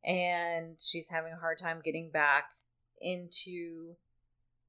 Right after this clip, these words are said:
the normal world because Doctor Abe is so loud and distracting. She's having a hard time, like,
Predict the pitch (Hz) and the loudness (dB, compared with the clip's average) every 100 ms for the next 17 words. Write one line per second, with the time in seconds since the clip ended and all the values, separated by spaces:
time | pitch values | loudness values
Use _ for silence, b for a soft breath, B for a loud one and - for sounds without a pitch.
0 | _ _ 175 175 208 220 175 156 160 156 | _ _ 4 6 4 6 4 2 4 4
1 | 165 175 175 170 156 147 151 - - - | 2 -2 0 2 4 2 -2 -10 -4 0
2 | 151 - 147 156 156 156 - 156 156 151 | 0 0 0 0 0 -2 2 2 2 0
3 | 143 147 147 147 139 135 151 - 139 139 | 2 4 2 -2 -4 -6 -10 -4 2 2
4 | 143 151 143 143 147 151 - 160 175 151 | 2 -4 -6 -8 -12 -10 -8 -6 -4 -4
5 | 156 156 147 147 139 147 135 | -4 -4 -4 -4 -8 -6 -10